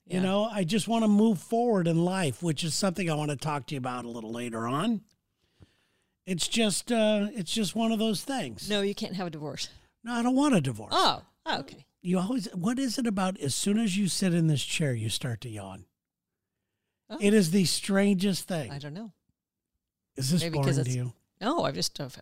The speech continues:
Speaker 2: worked a long day. And
Speaker 1: You
Speaker 2: I
Speaker 1: have. You've worked a long day today, and it's dark out now. We're
Speaker 2: Dark.
Speaker 1: recording this at four thirty.
Speaker 2: And
Speaker 1: It's been
Speaker 2: it's
Speaker 1: dark for about, at forty-five minutes.
Speaker 2: Yeah, it's full dark. It's
Speaker 1: That's
Speaker 2: full dark.
Speaker 1: ridiculous. Anyway, um,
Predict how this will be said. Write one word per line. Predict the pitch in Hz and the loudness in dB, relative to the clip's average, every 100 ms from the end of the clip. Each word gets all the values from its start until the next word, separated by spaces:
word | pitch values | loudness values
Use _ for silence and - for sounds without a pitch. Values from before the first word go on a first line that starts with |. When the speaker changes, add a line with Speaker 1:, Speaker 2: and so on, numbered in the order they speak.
| 139 | -12
Speaker 2:
worked | 165 160 143 | -12 -10 -8
a | |
long | 147 190 | -8 -8
day. | 165 196 165 | -6 -6 -6
And | 175 170 | -6 2
Speaker 1:
You | 190 | 4
Speaker 2:
I | |
Speaker 1:
have. | 170 147 139 170 | 6 4 0 -2
You've | 175 160 | -2 0
worked | 175 156 | 0 0
a | 151 | -2
long | 156 170 170 | 0 0 0
day | 170 165 | 0 -2
today, | 160 156 156 165 | -2 -2 -2 -2
and | 139 | -6
it's | 120 - | -6 -10
dark | 120 - 147 160 156 | -8 -4 -2 -2 -2
out | 175 170 165 | -2 -2 -2
now. | 160 160 | -2 0
We're | 160 | 0
Speaker 2:
Dark. | 151 | -2
Speaker 1:
recording | 160 - 254 262 214 | -4 -4 -2 0 2
this | 190 156 - | 2 2 -2
at | 147 | -6
four | - - 170 170 | -6 -4 0 0
thirty. | 139 170 156 143 127 113 - - | 0 0 0 2 -2 -4 -14 -4
Speaker 2:
And | 202 | -2
Speaker 1:
It's | 165 | 0
been | 262 | 4
Speaker 2:
it's | 226 | 6
Speaker 1:
dark | 185 202 175 | 6 4 2
for | - 165 | 0 0
about, | 143 135 | 2 2
at | 135 120 | 0 -2
forty-five | 185 170 151 156 135 123 | 2 4 4 2 0 2
minutes. | 147 135 123 156 | 2 2 0 -4
Speaker 2:
Yeah, | 151 147 _ _ _ | -6 -8 _ _ _
it's | 202 - | -8 -6
full | 226 | -6
dark. | 180 165 170 175 - | -4 -2 -2 -4 -8
It's | 240 | -2
Speaker 1:
That's | 196 170 | -2 0
Speaker 2:
full | 196 | 0
dark. | 147 151 | 0 2
Speaker 1:
ridiculous. | 143 127 - 110 98 - - - _ _ _ _ _ _ _ _ _ _ | 2 0 -2 -8 -8 -12 -14 -20 _ _ _ _ _ _ _ _ _ _
Anyway, | 233 226 165 139 131 - _ - | 4 6 6 2 0 -6 _ -6
um, | 175 170 170 170 165 | -2 0 2 2 2